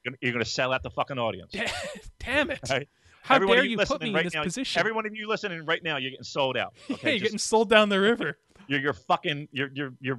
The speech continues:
Speaker 1: worthless to us.
Speaker 2: I made all these campaign promises, <laughs> and then once I get in, it's like, "Well,
Speaker 1: Yep.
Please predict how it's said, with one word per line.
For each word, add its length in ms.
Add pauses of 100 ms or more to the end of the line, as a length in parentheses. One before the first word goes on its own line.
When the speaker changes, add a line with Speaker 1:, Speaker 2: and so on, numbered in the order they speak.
Speaker 1:
worthless 420
to 80
us. 160
Speaker 2:
I 80
made 160
all 140
these 140
campaign 480
promises, 680 (260)
<laughs> 220
and 180
then 80
once 180
I 80
get 200
in, 180
it's 160
like, 240
"Well, 240 (800)
Speaker 1:
Yep. 200